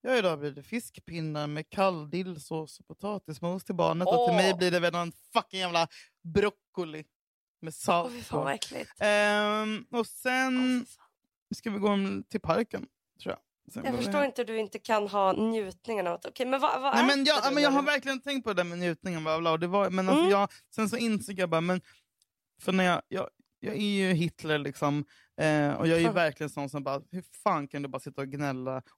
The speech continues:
Speaker 1: och inte göra någonting åt det till alla andra? Då, och då började jag se, prata så till mig själv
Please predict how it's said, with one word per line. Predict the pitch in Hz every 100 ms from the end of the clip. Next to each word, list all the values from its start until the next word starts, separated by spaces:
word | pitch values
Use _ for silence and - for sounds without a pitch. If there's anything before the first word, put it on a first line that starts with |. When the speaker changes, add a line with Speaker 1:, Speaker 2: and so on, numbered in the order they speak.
| -
Speaker 1:
och |
inte | 143 139
göra |
någonting | 139 131 - 170
åt | -
det | 143
till | 143
alla | 151 147
andra? | 175 175 175 170
Då, | 147 160
och | 160
då | 165
började | 165 151
jag |
se, | - -
prata | - 156
så | -
till | 143 151
mig | 156
själv | 208 220